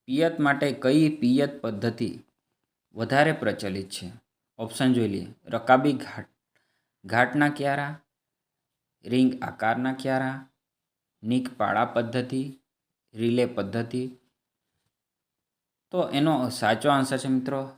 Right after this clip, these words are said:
રકાબી ઘાટા, ઘાટના ક્યારા એ સાચો આન્સર છે મિત્રો એનો. સાત,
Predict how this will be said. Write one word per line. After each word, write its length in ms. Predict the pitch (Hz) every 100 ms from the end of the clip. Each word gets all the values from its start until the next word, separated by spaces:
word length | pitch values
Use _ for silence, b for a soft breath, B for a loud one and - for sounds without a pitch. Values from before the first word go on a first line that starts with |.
| -
રકાબી 640 | 113 113 147 151 160 - - _ _ -
ઘાટા, 680 | 107 107 113 - 135 160 - _ _ _ 123
ઘાટના 560 | 120 123 123 147 151
ક્યારા 460 | 135 110 107 85 - _ _ _ _ _ _ _ _
એ 80 | 127
સાચો 360 | 120 - 95 120
આન્સર 260 | 117 117
છે 160 | 110 117
મિત્રો 300 | 110 - 110
એનો. 180 | 104 117 - _ _ _ _
સાત, 480 | - 131 - -